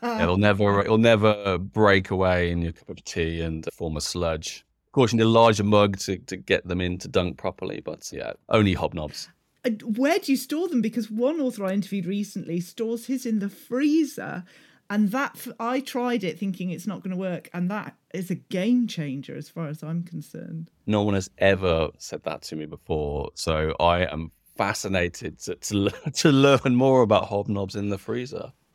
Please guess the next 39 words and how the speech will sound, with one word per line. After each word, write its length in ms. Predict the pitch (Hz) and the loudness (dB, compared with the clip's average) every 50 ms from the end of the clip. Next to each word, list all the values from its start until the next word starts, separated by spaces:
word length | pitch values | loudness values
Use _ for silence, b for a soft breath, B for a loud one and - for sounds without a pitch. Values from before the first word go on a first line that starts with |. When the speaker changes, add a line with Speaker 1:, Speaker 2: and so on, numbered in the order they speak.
| _ _ 320 | _ _ -4
Speaker 2:
Yeah, 260 | 226 233 339 415 453 | -2 0 0 0 2
you 160 | 339 254 262 240 | 2 2 2 2
can 240 | - 277 226 226 - - | 2 0 0 0 -2 -2
literally 520 | 214 220 277 - - - - 320 294 262 | 0 2 2 0 0 -4 -4 -2 0 0
eat 160 | 240 214 - | 0 0 -2
them 140 | 185 202 185 | -2 -4 -4
straight 280 | - - 220 185 - - | -2 -4 -4 -4 -4 -4
from 120 | - 208 | -4 -6
the 60 | 185 | -6
freezer. 520 | 180 - 190 190 190 185 175 160 175 175 180 | -4 -4 -4 -4 -2 -4 -4 -2 -2 -2 -4
The 80 | 196 | -4
taste, 560 | 202 - - 262 320 330 311 302 - - - | -8 -8 -6 -2 -2 -2 -2 -4 -6 -12 -12
I 220 | 220 190 208 233 247 | -10 -6 -4 -6 -6
think, 420 | - - 208 208 190 175 180 - | -4 -4 -4 -4 -4 -6 -6 -6
is, 260 | 208 185 180 175 - _ _ _ _ _ _ _ _ _ | -6 -6 -6 -8 -12 _ _ _ _ _ _ _ _ _
can 240 | - - 196 220 220 | -12 -4 -2 -2 -2
it 80 | 170 - | -2 -2
be 100 | 196 185 | -2 -2
improved? 460 | 175 175 - 190 175 180 175 175 185 | -2 -2 -2 -2 -2 -2 -2 -4 -2
Well, 100 | 185 175 | -2 -2
it, 100 | 165 - - | -2 -2 -4
I 160 | - 180 185 | -6 -4 -4
feel 320 | 190 190 - 175 170 170 165 | -4 -4 -4 -2 -2 -2 -4
it 160 | - - _ | -6 -8 _
is. 440 | - 180 175 156 - - 175 175 - b b b b b b b | -8 -6 -6 -6 -6 -8 -10 -10 -10 b b b b b b b
It 260 | - 185 - - - | -6 -6 -6 -6 -10
stays 800 | - - - - - - _ 262 254 262 277 302 294 285 269 254 | -16 -18 -16 -18 -18 -8 _ -2 0 2 2 2 2 0 0 0
longer 360 | 247 233 233 233 233 226 214 208 | -2 0 0 0 0 0 -2 -2
when 220 | 214 214 214 214 | -2 0 0 0
you're 100 | 214 196 | 0 0
dunking 540 | 180 - 180 185 196 196 190 - 202 185 180 | -2 -4 -4 -4 -4 -4 -4 -6 -6 -6 -4
in 100 | 180 180 | -4 -4
your 120 | 180 175 | -4 -6
cup 280 | 180 - 175 170 - - | -6 -8 -10 -10 -10 -12
of 160 | 170 - _ | -20 -20 _
tea. 480 | - - 208 202 185 165 123 127 151 b b b b b b b b - | -10 -8 -6 -6 -6 -6 -6 -8 -12 b b b b b b b b -2
Yeah, 400 | 226 226 233 277 277 208 175 175 - | 0 0 0 0 0 -2 -4 -4 -6
it's 240 | 202 185 - - 226 | -8 -10 -8 -8 -8
a 80 | 202 | -8